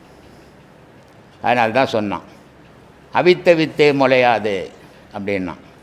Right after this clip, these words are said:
இந்த மனசை வேக வைக்கணுமா நெருப்புல. எடுத்து போட்டீங்கன்னா ஒரு பொருள் ஒ-, இந்த வருஷம் வச்சிருந்தா அடுத்த வருஷம் போட்டனா கூட முளைச்சிடுமா.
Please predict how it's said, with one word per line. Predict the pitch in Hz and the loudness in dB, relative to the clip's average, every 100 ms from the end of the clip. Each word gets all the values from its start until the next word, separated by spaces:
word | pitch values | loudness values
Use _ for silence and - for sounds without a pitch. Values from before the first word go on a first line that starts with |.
| - - - - | -20 -20 -20 -10
இந்த | 95 | -8
மனசை | 95 113 147 - 113 92 113 | -4 -2 -2 -2 -2 -2 -4
வேக | 101 139 156 127 | 0 0 0 -2
வைக்கணுமா | 107 101 95 92 82 | -4 -6 -6 -8 -6
நெருப்புல. | 95 107 104 76 71 - - - - - - - - - - - - | -6 -6 -8 -14 -16 -20 -20 -20 -20 -20 -20 -20 -20 -20 -20 -20 -6
எடுத்து | 127 139 165 | -6 -4 -4
போட்டீங்கன்னா | 131 156 147 151 151 | 0 0 2 0 0
ஒரு | 127 | 0
பொருள் | 107 143 156 | -2 -2 -2
ஒ-, | 135 131 | -2 -2
இந்த | 123 127 | -2 -2
வருஷம் | 131 135 160 | -2 -2 -4
வச்சிருந்தா | 143 135 131 | -4 -6 -6
அடுத்த | 123 143 | -6 -4
வருஷம் | 139 151 | -4 -2
போட்டனா | 139 120 | -4 -2
கூட | 131 | -2
முளைச்சிடுமா. | 127 120 110 117 98 78 | -2 -4 -4 -6 -6 -12